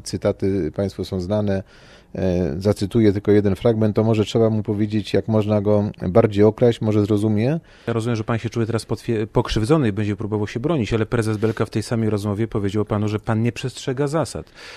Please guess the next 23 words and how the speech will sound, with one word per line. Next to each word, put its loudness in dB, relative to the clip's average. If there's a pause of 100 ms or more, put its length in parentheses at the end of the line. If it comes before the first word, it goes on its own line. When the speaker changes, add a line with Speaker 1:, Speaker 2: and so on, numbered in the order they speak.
(160)
Speaker 2:
a -10
minister -8
Sienkiewicz -6
też -2
mówi -4
w -16
tej -2
samej -4
rozmowie, -4
że -2 (100)
skończyły -4
się -8
czasy -6
tłustych -8
misiów. -10 (140)
Speaker 1:
Ale 2
to -4
chciałbym 0
zapytać 0
pana, -2
e, -4
prezesa -2
Belki, -4